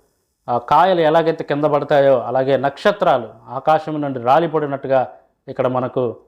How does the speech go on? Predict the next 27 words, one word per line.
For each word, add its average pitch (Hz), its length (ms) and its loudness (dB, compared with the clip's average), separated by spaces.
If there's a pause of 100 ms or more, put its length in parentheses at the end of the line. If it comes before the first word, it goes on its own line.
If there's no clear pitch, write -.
(160)
దేవుని 131 200 2
వాక్యం 127 340 0
సెలవిస్తూ 120 480 -4
ఉంది. 107 220 -8 (460)
కాబట్టి 160 240 0
దీన్ని 202 380 -2
ఒక 175 220 0
ఉగ్రత 151 480 2
మహాదినంగా 160 960 0 (320)
వర్ణించటం 143 600 0
జరుగుతుంది. 147 760 -2 (260)
ఆ 127 140 2
యొక్క 127 220 2 (580)
అన్నిటి 190 340 0
యొక్క 175 260 2
స్థానాలు 160 760 0 (1120)
పరిభ్రమించిపోతాయి, 151 960 -2
అంటే 170 340 0
అన్నీ 165 380 0
కూడా 180 180 2
స్థానాలు, 160 540 2
వాటి 143 240 2
వాటి 143 220 -2
స్థానాలు 147 420 0
తప్పిపోతాయని, 139 840 0 (480)
అలాగే 135 300 2
కొండలు, 175 760 0